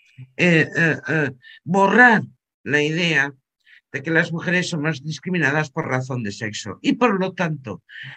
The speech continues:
convertir en inútiles e inoperantes todas las políticas específicas para las mujeres, porque hemos de recordar que las políticas específicas para las mujeres son por razón de sexo.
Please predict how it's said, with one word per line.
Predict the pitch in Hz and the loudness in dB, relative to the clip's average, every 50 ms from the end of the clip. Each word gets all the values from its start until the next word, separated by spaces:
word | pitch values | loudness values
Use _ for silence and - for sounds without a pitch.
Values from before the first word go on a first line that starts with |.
| - _ | -20 _
convertir | - - 175 180 185 190 170 180 175 220 214 190 196 202 _ - | -8 -4 -2 -2 0 -2 -2 -2 0 0 0 0 0 -4 _ -2
en | 214 214 208 - - - _ _ _ | 0 0 0 0 -4 -10 _ _ _
inútiles | - 254 254 233 240 247 262 254 254 - 160 113 104 104 98 92 90 - - - _ _ _ _ _ _ _ _ _ - | 2 2 4 4 4 2 2 0 0 -2 -2 -2 -2 -4 -6 -8 -10 -14 -16 -18 _ _ _ _ _ _ _ _ _ -4
e | 120 139 143 | 0 2 2
inoperantes | 143 147 156 180 196 - 160 147 120 117 117 110 107 104 107 107 107 - - _ _ _ _ _ _ _ _ | 2 2 2 0 0 0 0 0 2 2 0 0 -2 -4 -6 -6 -6 -8 -12 _ _ _ _ _ _ _ _
todas | - 160 170 175 175 | 0 2 2 2 2
las | 165 151 - - | 2 0 -2 -4
políticas | _ 165 156 202 277 - - 175 - - 135 - | _ -4 -2 0 -2 -2 -2 -6 -6 -6 -6 -8
específicas | 123 123 - - 156 156 - 156 139 127 147 143 - 131 131 131 | -8 -12 -10 -8 -8 -8 -8 -10 -10 -10 -8 -4 -2 -4 -2 -2
para | 127 123 123 127 | -4 -4 -2 -2
las | 127 123 131 135 | -2 -4 -6 -10
mujeres, | 131 131 - 170 139 113 107 101 - - _ - - - 131 - | -10 -4 -2 0 0 0 -2 -6 -8 -12 _ -20 -18 -18 -16 -12
porque | - 131 131 131 147 | -10 -6 -2 0 0
hemos | 147 151 165 131 | 0 0 -2 -2
de | 151 147 | -2 -2
recordar | 131 135 131 131 131 131 127 143 165 170 - - | -2 -2 -2 -2 -4 -2 0 2 2 2 0 -2
que | - | -8
las | 120 131 131 | -10 -10 -10
políticas | - - 139 143 165 202 - 160 - 135 151 160 - | -10 -10 -8 -6 -6 -6 -6 -6 -6 -4 -4 -6 -6
específicas | - - - 175 160 165 220 240 180 190 143 - 143 160 | -12 -12 -10 -8 -6 -4 -2 -2 -2 -2 -2 -2 -2 -2
para | 160 - 135 131 131 | -2 -4 -4 -4 -4
las | 123 127 127 131 | -4 -6 -8 -10
mujeres | 127 123 - 131 120 107 107 104 - _ - - - 123 - _ | -10 -6 -4 -4 -2 -2 -4 -8 -10 _ -20 -20 -20 -20 -20 _
son | - - - 196 175 139 131 - - _ _ _ _ _ - | -6 -2 -2 0 0 -2 -6 -10 -18 _ _ _ _ _ -4
por | 156 165 - - | -2 -2 0 0
razón | 165 175 170 - 156 175 | 0 0 0 0 -2 -2
de | 175 160 | 0 -2
sexo. | 170 - 175 160 - - - - 95 | -2 -2 -4 -6 -6 -8 -12 -12 -14